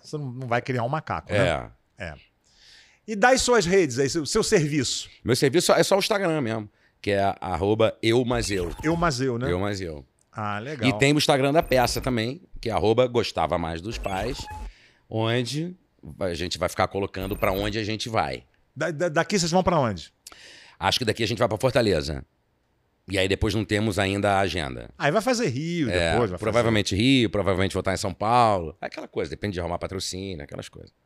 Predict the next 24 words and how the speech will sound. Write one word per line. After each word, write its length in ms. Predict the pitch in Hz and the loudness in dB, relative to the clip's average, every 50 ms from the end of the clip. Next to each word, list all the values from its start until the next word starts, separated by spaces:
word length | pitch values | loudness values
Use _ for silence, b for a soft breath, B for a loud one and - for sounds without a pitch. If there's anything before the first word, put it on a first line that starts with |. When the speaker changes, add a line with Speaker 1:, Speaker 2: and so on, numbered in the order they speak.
| _ _ | _ _
Speaker 1:
Aham. 380 | - 104 107 92 92 117 143 147 B B B B B | -12 -10 -8 -6 -6 -6 -8 -10 B B B B B
Speaker 2:
Mas 160 | 92 92 - | -4 -4 0
Fortaleza 580 | - - 113 104 - 101 95 98 113 113 110 107 | 2 4 4 6 6 4 4 4 2 2 2 2
vai 120 | 113 113 | 2 2
rolar 340 | 120 120 113 107 101 101 98 | 4 4 4 6 4 4 2
e, 60 | 95 87 - | 0 -2 -4
e, 320 | - 101 101 98 98 90 - - | -2 -2 -2 0 -2 -4 -4 -4
e 840 | 98 98 95 92 90 87 87 85 82 80 80 76 71 71 71 65 _ _ | -4 -2 -2 -4 -4 -4 -6 -6 -6 -8 -8 -8 -10 -10 -12 -14 _ _
coincidência, 600 | - 101 107 104 - 101 107 113 113 107 - 101 | -8 -8 -6 -6 -4 -2 -2 -2 0 0 -2 -2
né? 180 | 87 85 85 82 - | -4 -4 -6 -8 -10
A 80 | 85 | -10
primeira 400 | - - 98 98 113 131 139 131 | -6 -6 -4 -4 -2 -2 -2 -2
viagem 580 | 101 117 113 107 107 110 127 120 135 143 139 156 _ _ _ _ _ _ _ _ _ _ _ _ _ _ _ _ _ _ _ - | -2 -2 -2 0 0 0 -2 -2 -2 -4 -4 -6 _ _ _ _ _ _ _ _ _ _ _ _ _ _ _ _ _ _ _ -10
é 60 | - - | -8 -4
pra 160 | - 113 107 | -2 -2 0
terra 220 | - 120 101 104 107 | 2 4 4 4 2
do 60 | 98 | 2
papai. 360 | - 101 - 110 95 87 87 _ - | 2 2 2 2 0 0 -4 _ -6
Speaker 1:
Olha, 240 | 139 143 143 131 | -2 -2 -2 -2
que 120 | - - 156 | -2 -2 0
legal. 480 | 147 131 110 117 104 92 80 73 - _ _ _ _ _ _ _ _ _ - | 0 0 0 0 -2 -2 -4 -8 -12 _ _ _ _ _ _ _ _ _ -12
Que 80 | - | -8
legal. 300 | 123 131 123 104 101 95 | -6 -6 -4 -4 -2 -2
Speaker 2:
Né? 240 | 98 101 110 120 | -2 0 -2 -2